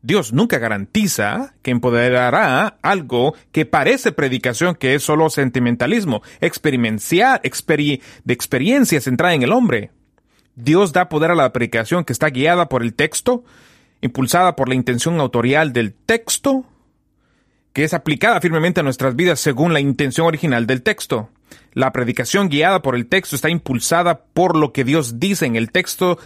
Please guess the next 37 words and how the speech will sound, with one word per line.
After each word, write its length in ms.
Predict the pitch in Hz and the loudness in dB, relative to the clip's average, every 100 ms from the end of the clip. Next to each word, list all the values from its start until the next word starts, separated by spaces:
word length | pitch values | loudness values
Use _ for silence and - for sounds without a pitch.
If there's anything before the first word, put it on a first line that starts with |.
| - | -4
de 140 | 135 | 0
la 60 | 135 | 0
Escritura, 340 | - 170 143 | 0 0 0
no 260 | 127 143 175 | 2 0 2
por 180 | 156 | 0
un 120 | 147 143 | 0 2
uso 340 | 165 170 170 | 0 2 0
irrespetuoso 760 | 156 135 131 - 120 156 170 170 | 2 0 -2 -4 -2 -2 -2 -2
del 160 | 123 | -2
texto 400 | 110 170 - 190 - - - | -2 -4 0 -2 -2 -14 -4
por 180 | 127 | -4
parte 240 | - 139 135 | 0 0 0
del 80 | 120 | 0
predicador. 500 | 120 113 110 98 - _ _ _ _ _ _ _ _ _ _ _ _ _ _ _ _ _ _ - _ - | -2 0 -4 -6 -12 _ _ _ _ _ _ _ _ _ _ _ _ _ _ _ _ _ _ -20 _ -8
Usar 420 | 131 - 156 202 | -2 0 0 2
la 120 | 233 | 0
Biblia 380 | 147 117 107 101 | 2 0 0 -2
no 160 | 120 | 0
garantiza 480 | 170 190 151 156 165 | 2 2 0 -2 -2
una 160 | 170 160 | 0 0
predicación 420 | 165 139 123 135 | -2 -2 -2 -2
bíblica. 380 | 117 104 - - _ _ _ _ _ _ _ _ _ _ _ _ _ _ _ _ _ _ _ _ _ _ _ - | -2 -4 -8 -16 _ _ _ _ _ _ _ _ _ _ _ _ _ _ _ _ _ _ _ _ _ _ _ -14
Dejar 400 | 104 104 139 156 | -10 -2 -2 0
que 80 | 165 | 0
un 80 | |
texto 340 | 131 160 - 117 | 0 0 0 0
hable 340 | 156 254 240 | 2 2 0
por 160 | - 120 | -2 -6
sí 160 | - 120 | -2 0
mismo 300 | 117 123 120 | 2 2 0
de 80 | |
acuerdo 380 | 104 - 156 233 | -2 0 0 2
a 40 | 175 | 0
la 60 | |
intención 420 | 123 120 110 139 | -2 -4 -4 -2
de 120 | 131 117 | 0 2
Dios, 300 | 180 165 | 0 -2